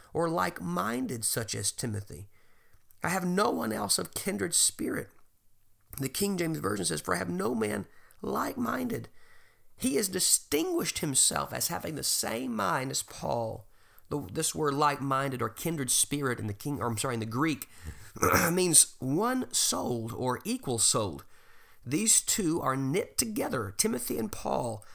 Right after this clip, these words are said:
They are of one mind and soul in the things of the Lord. This is a rare treasure, as Timothy with Paul, such a person will be with you at all times.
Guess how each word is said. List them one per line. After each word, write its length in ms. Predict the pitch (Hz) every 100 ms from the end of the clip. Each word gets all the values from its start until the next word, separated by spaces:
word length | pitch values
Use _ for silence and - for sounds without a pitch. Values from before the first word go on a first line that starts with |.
| - - -
They 140 | 165 185
are 140 | 147
of 120 | 135
one 320 | 131 190 233
mind 360 | 240 135 143 151
and 120 | 175
soul 400 | - - 127 135
in 60 | 156
the 60 | 156
things 420 | - 135 143 143
of 100 | 143
the 60 |
Lord. 460 | 165 185 180 110 104 - - - - - - -
This 360 | 120 196 -
is 260 | - 170 175
a 140 | 190
rare 400 | 170 165 185 190
treasure, 640 | 190 - 196 165 151 107 104 - - - - - - -
as 200 | - -
Timothy 480 | - 185 202 185 185
with 240 | 156 139
Paul, 400 | - 185 135 135
such 240 | 143 - -
a 80 | 139
person 580 | - 180 190 - 127
will 120 | 135 131
be 360 | 131 180 147
with 240 | 139 - -
you 220 | 98 101
at 80 | -
all 140 | -
times. 760 | - 185 - 180 117 90 -